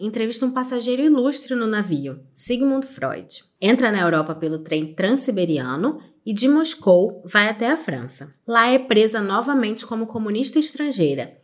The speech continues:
e repatriada para o Brasil. Aqui, volta a atuar como jornalista e a criticar a ditadura de Vargas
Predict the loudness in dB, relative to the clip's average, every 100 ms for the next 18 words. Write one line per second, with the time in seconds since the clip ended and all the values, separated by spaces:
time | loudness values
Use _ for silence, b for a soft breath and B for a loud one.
0 | _ -4 -4 -2 -2 0 0 0 -4 -4
1 | -6 -4 -4 -4 -8 -12 _ _ b -4
2 | -4 2 2 2 -2 -6 2 4 4 0
3 | -2 -2 -2 -2 -2 -2 -2 -6 -4 0
4 | 0 0 -4 -6 0 2 2 0 -2 -4
5 | 0 2 0 -2 -2 0 0 -2 0 2
6 | 2 -2 -10 -12